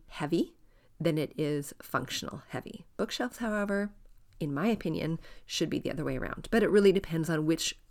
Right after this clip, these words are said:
one of those three styled bookshelves you liked from the beginning of our episode. Now, Brenda, if you are interested in learning any more about bookshelf styling, if you want to have your hand held as you were walking through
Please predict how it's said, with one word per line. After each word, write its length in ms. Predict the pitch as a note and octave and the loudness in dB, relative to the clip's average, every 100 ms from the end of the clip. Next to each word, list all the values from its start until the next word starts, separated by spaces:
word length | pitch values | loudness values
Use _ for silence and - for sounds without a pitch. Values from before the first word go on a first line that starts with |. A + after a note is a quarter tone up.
| - | -8
one 220 | D#3+ D#3+ | -2 2
of 120 | D#3+ | 2
those 400 | C#3 - D#3+ - - - | 2 0 0 -2 -10 -14
three 240 | - D#3 D#3 | -4 0 2
styled 400 | - G#2 D3 C#3+ | 0 -2 -2 -4
bookshelves 440 | D3+ - D3+ D3 | -4 -4 -4 -2
you 100 | - | -2
liked 340 | D#3+ - - - | 0 -2 -6 -12
from 180 | - E3+ | -4 0
the 80 | D#3+ | 0
beginning 320 | E3 - D3+ | 0 -2 -2
of 80 | D#3+ | -2
our 100 | D3 | -2
episode. 400 | - E3 - - - - - | -2 -6 -8 -8 -14 -20 -2
Now, 100 | F#3 | 0
Brenda, 380 | F3+ F3+ E3+ - - - - - - | 2 2 0 -2 -6 -16 -16 -16 -10
if 180 | F3 - | -8 -2
you 200 | F#3 A3+ | 2 4
are 140 | C4+ | 4
interested 600 | G#3 E3 - - D#3 C#3+ - | 2 -2 -2 -4 -2 -4 -2
in 180 | F3 D#3+ | -2 0
learning 400 | E3 E3 E3 - | -2 -2 -2 -4
any 240 | E3 E3+ A#3 | -4 0 2
more 260 | F#3+ D#3+ | 4 2
about 340 | D#3 D3 D3 - | 0 0 -2 -2
bookshelf 360 | E3 - D#3+ | -6 -4 -4
styling, 420 | - B2+ B2+ - - | -4 -6 -6 -8 -8
if 160 | - E3 | -6 2
you 120 | F3+ | 4
want 120 | F#3 | 4
to 60 | F#3+ | 2
have 220 | E3+ E3 | 0 -2
your 140 | D#3 D3+ | -2 -4
hand 320 | F3 E3+ F3+ | -2 -2 -2
held 360 | F3 D3 D#3 | -4 -4 -2
as 220 | - D#3 - | -4 -4 -4
you 100 | D#3 | -4
were 140 | D#3+ | -2
walking 380 | D#3 D3+ F#3 F3 | -2 -4 -4 -4
through 440 | - D#3+ D3+ D#3+ | -2 -2 0 -2